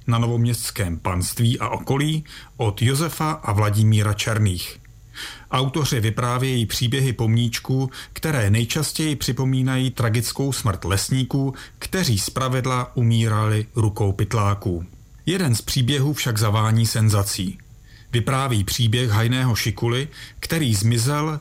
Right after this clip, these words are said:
třináctého ledna roku devatenáct set pět i s velkou částkou peněz. Toho roku byla velmi krutá zima.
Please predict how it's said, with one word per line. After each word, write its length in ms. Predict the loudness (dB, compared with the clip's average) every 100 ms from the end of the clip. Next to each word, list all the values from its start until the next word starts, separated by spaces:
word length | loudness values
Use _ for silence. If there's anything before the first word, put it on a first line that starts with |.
| -8
třináctého 920 | -4 0 0 0 -2 -2 0 2 4
ledna 380 | 4 2 2 2
roku 280 | 0 0 0
devatenáct 680 | 2 2 0 0 0 0 -2
set 240 | -2 -6
pět 380 | -4 -2 -2 -4 -18 -6
i 100 | -4
s 120 | -2
velkou 420 | 0 -2 -2 -4
částkou 580 | -2 -2 -2 -4 -2 -2
peněz. 540 | 0 0 0 -2 -8 -10 -20 -20 -16 -16 -14 -4
Toho 260 | 0 2
roku 260 | 2 -2 -2
byla 380 | -2 -2 -2 -2
velmi 360 | 0 4 4 2
krutá 440 | 0 0 0 0
zima. 360 | 2 2 2